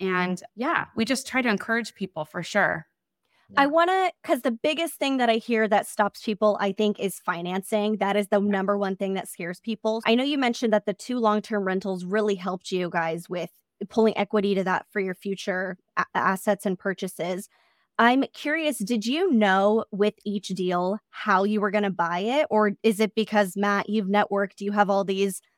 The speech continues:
Speaker 2: all the right people to talk to, and is it just as
Speaker 1: Mm-hmm.
Speaker 2: simple as making a phone call and, like, "Hey, we wanna purchase this deal. How, w-, where, what are we looking at? Like, how's the money situation? What can we do?"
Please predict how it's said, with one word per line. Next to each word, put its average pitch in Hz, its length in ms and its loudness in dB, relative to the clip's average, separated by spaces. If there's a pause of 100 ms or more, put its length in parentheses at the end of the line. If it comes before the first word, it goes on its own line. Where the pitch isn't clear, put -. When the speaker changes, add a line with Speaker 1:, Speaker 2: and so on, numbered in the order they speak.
(120)
Speaker 2:
all 220 160 6
the 220 80 2
right 220 180 2
people 226 240 2
to 202 80 0
talk 208 260 2
to, 202 140 2
and 196 120 2
is 202 100 -2
it 240 100 0
just - 220 -10
as 233 100 0
Speaker 1:
Mm-hmm. 202 40 -6
Speaker 2:
simple 220 300 0
as 208 100 2
making 202 300 0
a 190 40 2
phone 202 320 0
call 175 220 -2
and, 175 120 0
like, 190 160 -2
"Hey, 233 300 2
we 208 120 2
wanna 226 200 4
purchase 214 340 -2
this 196 140 -2
deal. 180 500 -4 (120)
How, 202 340 2 (100)
w-, 196 120 -8 (560)
where, 226 480 4
what 233 160 2
are 233 60 4
we 233 100 2
looking 190 260 -2
at? 165 220 -4
Like, 180 200 -6
how's 208 220 2
the 214 80 0
money 196 200 0
situation? 185 580 -8
What 185 160 -4
can 190 120 -4
we 175 100 -8
do?" 175 160 -6